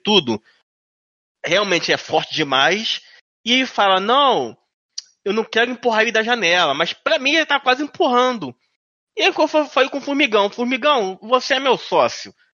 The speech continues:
você tem um podcast comigo há dois, três anos.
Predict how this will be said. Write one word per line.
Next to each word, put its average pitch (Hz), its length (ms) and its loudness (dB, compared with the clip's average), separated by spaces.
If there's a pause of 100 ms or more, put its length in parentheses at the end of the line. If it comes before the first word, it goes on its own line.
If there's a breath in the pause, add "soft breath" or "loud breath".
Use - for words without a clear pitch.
(300)
você 190 280 0
tem 254 200 -8
um 247 60 -6
podcast 226 540 -2
comigo 220 380 -4
há 214 100 2
dois, 214 440 0
três 220 320 0
anos. 107 460 -4